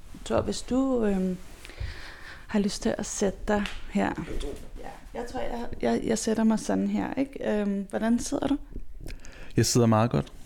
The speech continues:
Speaker 2: Jeg sidder lidt foran et spejl, øh, kan man jo ikke, øh, undgå at lægge mærke til.
Speaker 1: Jeg kan godt lide, at du lige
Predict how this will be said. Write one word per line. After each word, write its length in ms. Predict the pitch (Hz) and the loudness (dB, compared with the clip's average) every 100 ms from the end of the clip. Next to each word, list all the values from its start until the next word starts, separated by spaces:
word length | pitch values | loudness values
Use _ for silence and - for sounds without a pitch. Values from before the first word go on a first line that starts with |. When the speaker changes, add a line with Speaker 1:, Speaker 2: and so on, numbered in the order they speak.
| - - - | -16 -2 0
Speaker 2:
Jeg 80 | |
sidder 220 | 113 - 123 | 4 6 6
lidt 140 | 120 | 4
foran 220 | - 123 | 4 4
et 60 | 120 | 4
spejl, 320 | - 131 120 110 - | 6 6 6 2 2
øh, 200 | 110 110 110 | 6 6 6
kan 140 | 117 | 6
man 80 | 110 | 8
jo 60 | |
ikke, 220 | 113 - 117 - | 6 4 -2 0
øh, 320 | 110 107 107 | 2 4 4
undgå 260 | 110 120 127 | 6 6 6
at 60 | 110 | 6
lægge 140 | 110 | 6
mærke 220 | 107 110 | 6 2
til. 200 | - 127 - - - - - - - - - - - - | 0 -2 -2 -12 -16 -16 -18 -16 -16 -14 -16 -16 -10 2
Speaker 1:
Jeg 80 | |
kan 80 | 202 196 208 | 2 4 2
godt 120 | - | 4
lide, 120 | 214 | 4
at 140 | 196 | 4
du 60 | 185 | 4
lige 340 | 185 208 202 | 6 6 4